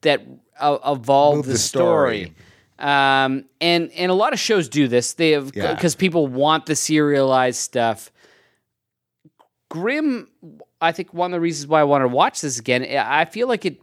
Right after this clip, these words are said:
Speaker 1: it does a very good job with this. It's an odd series for me to become
Speaker 2: <laughs> Yeah, the <laughs> advocate
Speaker 1: the, the
Speaker 2: of
Speaker 1: advocate
Speaker 2: Grimm.
Speaker 1: for, uh,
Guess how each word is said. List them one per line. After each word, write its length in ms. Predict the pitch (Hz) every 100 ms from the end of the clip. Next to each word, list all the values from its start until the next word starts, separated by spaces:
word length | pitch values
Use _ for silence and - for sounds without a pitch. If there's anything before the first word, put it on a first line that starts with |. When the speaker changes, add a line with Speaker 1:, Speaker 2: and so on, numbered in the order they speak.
| -
Speaker 1:
it 140 | 151
does 160 | 180 175
a 40 |
very 240 | 156 175 160
good 200 | 135 110
job 400 | 117 135 160 120
with 140 | 110
this. 180 | 98 - - - -
It's 100 | 214
an 140 | 254
odd 360 | 240 226 262 294
series 520 | - 240 247 240 220
for 160 | - 180
me 440 | 151 156 185 180
to 120 | 156 143
become 600 | 147 - 156 147 139 131
Speaker 2:
<laughs> 60 | 117 - 156 - 190
Yeah, 240 | 180 185
the 840 | 180 285 233 - 139 - - 277 - -
<laughs> 80 | -
advocate 640 | 160 185 175 175 190 127 123
Speaker 1:
the, 60 |
the 100 | 156
Speaker 2:
of 60 | 214
Speaker 1:
advocate 520 | 196 254 269 - 196
Speaker 2:
Grimm. 220 | 156 151
Speaker 1:
for, 420 | 175 160 143 139 - 165
uh, 420 | 170 185 170 160